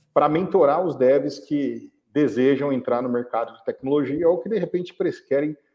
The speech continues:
se especiali-, se especializar com o desenvolvimento front-end, né? Então, é uma oportunidade incrível. É só entrar lá no site da Digital Innovation, lista lá bootcamps. Ainda tem algumas bolsas disponíveis ali de,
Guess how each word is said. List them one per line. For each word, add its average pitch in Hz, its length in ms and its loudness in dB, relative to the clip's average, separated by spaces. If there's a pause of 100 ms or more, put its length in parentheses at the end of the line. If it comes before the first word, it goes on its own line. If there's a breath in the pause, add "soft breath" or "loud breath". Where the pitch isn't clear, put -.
(240)
se - 160 -8
especiali-, 175 800 -4
se - 160 -16
especializar 131 920 -4 (300 loud breath)
com 147 180 4
o 147 60 0
desenvolvimento 131 800 0
front-end, 131 760 -4
né? 104 100 -10
Então, 120 340 0
é 127 40 0
uma 123 120 0
oportunidade 120 580 -4
incrível. 160 520 -6 (440)
É 117 140 -2
só 156 220 0
entrar 151 320 2
lá 135 100 4
no 131 100 -2
site 123 240 -2
da 123 80 0
Digital 127 400 -2
Innovation, 139 920 0
lista 123 340 -4
lá 131 140 0
bootcamps. 135 800 -6 (320)
Ainda 139 260 6
tem 147 240 2
algumas 151 460 2
bolsas 135 680 2 (280)
disponíveis 139 960 0
ali 117 240 0
de, 110 200 -8